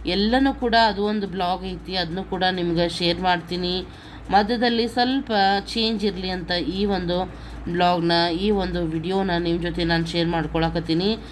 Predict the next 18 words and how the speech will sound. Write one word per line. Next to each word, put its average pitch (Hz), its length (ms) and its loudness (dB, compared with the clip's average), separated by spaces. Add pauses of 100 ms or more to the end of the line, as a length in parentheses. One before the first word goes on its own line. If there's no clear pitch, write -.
(260)
ಇದರ 202 240 4
ನಂತರ 220 360 0
ಬರ್ತೈತಿ, 208 680 -2 (360)
ಆ, 170 240 2
ಗೃಹ 190 260 2
ಪ್ರವೇಶದ 185 680 -2
ದಿನದ 180 340 0
ಭಾಗ 185 360 2
ತ್ರೀ 190 320 -6
ಭಾಗ, 175 300 4 (640)
ಆ, 170 240 2
ಭಾಗ 185 300 2
ತ್ರೀ 185 280 -2
ಅಂತ 175 220 -2
ಹೇಳ್ಬೋದು. 170 680 0 (380)
ಅದನ್ನು 185 280 2
ನೀವು 180 180 0
ನೋಡಕತ್ತೀರಂತ. 175 840 0